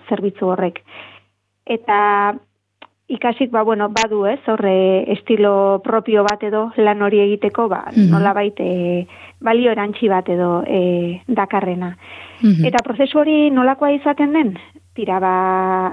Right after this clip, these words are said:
Speaker 1: e, ikastetxera iristen gara, lehenik diagnosi bat egiten dugu, egoera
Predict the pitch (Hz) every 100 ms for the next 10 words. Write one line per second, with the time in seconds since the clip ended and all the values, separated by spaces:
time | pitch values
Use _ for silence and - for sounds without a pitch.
0 | - - 185 185 190 190 208 - 220 220
1 | 208 226 208 208 208 214 220 233 262 254
2 | 285 370 453 _ _ _ _ _ _ _
3 | _ 226 220 233 233 226 - - _ -
4 | 208 208 220 240 - 196 190 190 190 190
5 | 196 196 196 254 466 _ - 196 196 202
6 | 196 196 196 190 196